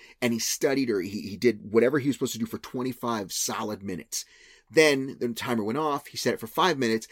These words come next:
and he was able to jack around, do whatever he wanted to do, read a book, <laughs> uh, uh, watch a cartoon, whatever.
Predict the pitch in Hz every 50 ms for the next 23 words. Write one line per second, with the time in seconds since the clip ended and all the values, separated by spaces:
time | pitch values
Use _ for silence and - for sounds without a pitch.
0 | - - - - 120 120 131 120 120 123 113 110 104 92 - 123 113 120 120 -
1 | 107 107 107 107 107 104 95 - 107 104 104 101 95 104 98 98 98 92 90 90
2 | 87 113 113 113 107 95 101 95 90 90 - - 135 123 120 - - - - -
3 | - - 311 294 - 113 107 104 101 104 104 107 113 104 98 - - - - 110
4 | 98 - - - 143 131 131 127 120 107 120 123 127 117 101 - -